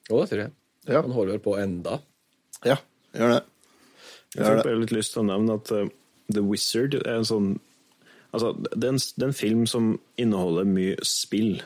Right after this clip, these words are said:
Speaker 3: dataspill, retrospill, rett og
Speaker 2: Ja,
Speaker 3: slett.
Speaker 2: det er en
Speaker 3: Så,
Speaker 2: reklamefilm.
Speaker 3: eh, og det er jo egentlig det jeg har vært interessert i.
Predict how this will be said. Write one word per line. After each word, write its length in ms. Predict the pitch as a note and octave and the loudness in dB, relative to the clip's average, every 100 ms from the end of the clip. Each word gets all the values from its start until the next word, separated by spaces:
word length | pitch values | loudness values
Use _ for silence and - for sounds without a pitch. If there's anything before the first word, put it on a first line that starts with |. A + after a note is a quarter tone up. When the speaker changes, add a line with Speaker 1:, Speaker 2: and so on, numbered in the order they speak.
| - | -8
Speaker 3:
dataspill, 680 | G#2+ D2+ - D2+ - G2 - - | -6 -6 -6 -6 -4 -4 -4 -4
retrospill, 680 | G2+ F2 D2 D#2+ - G2 - - | -2 -2 -4 -8 -4 -6 -6 -6
rett 220 | G#2 - | -2 2
og 0 | |
Speaker 2:
Ja, 100 | A2+ | 2
Speaker 3:
slett. 160 | F2+ - - _ - | 0 -8 -20 _ 0
Speaker 2:
det 80 | B2 | 4
er 60 | A#2 | 6
en 60 | B2+ | 6
Speaker 3:
Så, 60 | |
Speaker 2:
reklamefilm. 560 | G2 G2 G2 G2 - D3+ - _ | 4 0 -2 0 0 -2 -8 _
Speaker 3:
eh, 260 | F#2+ F#2+ F#2 - | -4 -2 -2 -2
og 80 | |
det 100 | G#2 | -2
er 60 | F#2+ | 0
jo 80 | G2 | 0
egentlig 260 | G2+ G2+ F2+ | -2 -2 -2
det 100 | F#2+ | 0
jeg 80 | A#2 G#2+ | 0 0
har 80 | C3 | 0
vært 240 | C3+ G#2 | 0 0
interessert 580 | G#2 G#2+ E2+ - F2 - | 0 0 -4 -4 -4 -4
i. 120 | F#2+ | -4